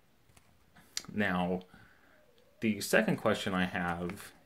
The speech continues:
is, um, over the confidentiality of, uh, raw material processing.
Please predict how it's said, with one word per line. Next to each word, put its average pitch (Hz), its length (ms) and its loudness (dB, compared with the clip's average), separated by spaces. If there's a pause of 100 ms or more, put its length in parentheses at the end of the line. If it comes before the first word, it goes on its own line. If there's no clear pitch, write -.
is, 92 480 0
um, 87 600 -8 (1300)
over 98 180 2
the 92 100 0
confidentiality 104 1120 2
of, 92 540 -6 (100)
uh, 90 460 -10
raw 104 200 6
material 95 460 0
processing. - 800 -6